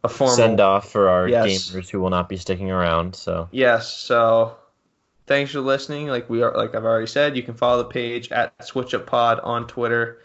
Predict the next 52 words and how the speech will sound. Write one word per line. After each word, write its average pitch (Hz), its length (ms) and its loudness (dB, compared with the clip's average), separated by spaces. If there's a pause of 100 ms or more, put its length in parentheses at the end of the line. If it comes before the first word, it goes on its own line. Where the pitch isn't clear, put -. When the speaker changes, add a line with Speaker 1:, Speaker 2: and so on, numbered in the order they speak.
(480)
Speaker 1:
Enter 131 180 -2
the 123 80 -8
giveaway, 117 600 -4
retweet 127 400 -8
the - 60 -20
tweets, 110 500 -14 (100)
follow 107 300 -2
us. 104 100 -10
It's - 100 -20
pretty 101 200 -12
self-explanatory. 104 800 -8 (320)
You 123 100 0
can 123 140 -2
Speaker 2:
Mm-hmm. 101 80 -6
Speaker 1:
follow 123 260 2
myself 127 480 0
personally. 131 880 -2
Um, 107 520 -8
you 113 160 -6
can 113 160 -8
see 117 240 -6
me, 117 400 -6 (500)
you 123 120 -6
can 123 80 -6
see 131 180 -4
me 123 140 0
retweet 120 360 -2
Sakurai 113 680 -2
and 107 100 -10
Tom 107 200 -6
Nook 110 180 -10
every 104 200 -6
day 107 260 -4
at 117 220 0
Colby 123 280 -2
underscore 117 340 -6
Moyer 117 320 -4
on 107 200 -6
Twitter, 120 280 -2 (240)
Speaker 2:
<sighs> - 220 -20
Speaker 1:
and 117 160 -8
follow 127 220 0
me 127 120 -4
on 117 80 -6
Instagram 113 600 -8
at 110 220 -10
Colby 107 280 0
underscore 101 560 -10
Moyer 101 320 -12
there 101 240 -8
as 123 140 -10
well. 123 420 0